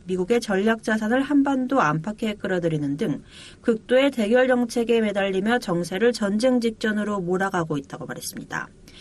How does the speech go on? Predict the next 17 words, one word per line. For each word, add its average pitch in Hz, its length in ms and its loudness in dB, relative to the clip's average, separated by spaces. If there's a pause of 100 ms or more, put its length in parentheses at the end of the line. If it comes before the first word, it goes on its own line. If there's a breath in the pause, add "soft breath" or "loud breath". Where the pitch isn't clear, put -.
(320 loud breath)
그러면서 180 420 2
대화와 226 480 2
관련해 170 480 0
북한은 220 380 -2
한국과의 240 720 0
대화에 214 360 2
관심이 185 540 -2
없다며 139 480 -8 (440 loud breath)
자위권은 220 580 2
주권을 262 460 2
수호하는 240 520 2
문제이기 190 480 0
때문에 160 580 -4
우리의 220 340 2
주권을 214 480 -4
수호하는 190 520 -2
데는 160 340 -4